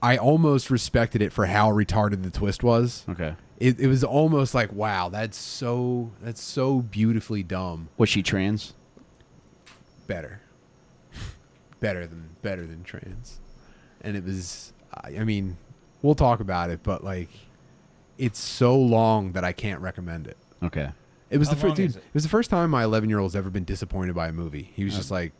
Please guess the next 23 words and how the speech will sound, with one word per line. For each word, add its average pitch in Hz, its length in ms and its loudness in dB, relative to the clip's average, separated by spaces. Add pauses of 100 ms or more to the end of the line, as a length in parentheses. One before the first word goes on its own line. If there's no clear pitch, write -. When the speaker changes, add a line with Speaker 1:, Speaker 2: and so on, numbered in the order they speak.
(640)
Speaker 1:
it 123 80 -2
was 139 120 0
devastating 147 500 4
to 117 60 2
watch 117 300 2
him 104 300 -2
understand 110 560 0
that, 98 160 -6
like, 98 200 -6
shit - 300 0
that 113 100 -2
he 113 100 0
wants 95 560 -6
to 107 280 0
enjoy 101 400 -2
could 98 160 -6
be 92 60 -6
bad. 82 320 -10 (180)
Speaker 2:
Mm-hmm. 87 200 -4 (260)
Speaker 1:
I 104 80 -4
feel 123 160 2
terrible. 92 420 -2 (280)
Speaker 2:
Yeah. 78 180 -6